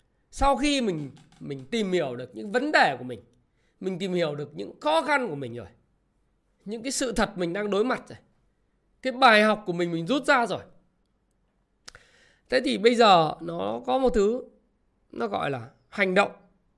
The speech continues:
Hành động của mình, mình cần làm gì? À, hành động ngay và luôn. Mình phải xây dựng cái gì?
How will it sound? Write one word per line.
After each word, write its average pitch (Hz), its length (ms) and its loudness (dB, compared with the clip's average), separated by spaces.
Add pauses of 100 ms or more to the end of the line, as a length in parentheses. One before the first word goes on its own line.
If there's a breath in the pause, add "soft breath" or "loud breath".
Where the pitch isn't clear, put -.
(960)
Hành 240 260 -2
động 226 300 -2
của 190 100 0
mình, 185 300 -2
mình 175 160 -8
cần 220 120 -4
làm 226 360 0
gì? 202 140 0 (720)
À, - 180 -12
hành 165 180 -4
động 185 240 -6
ngay 311 260 0
và 262 100 0
luôn. 277 240 2 (1700)
Mình 190 160 -6
phải 175 80 -4
xây 302 220 2
dựng 269 220 -2
cái 262 100 -2
gì? 220 120 -8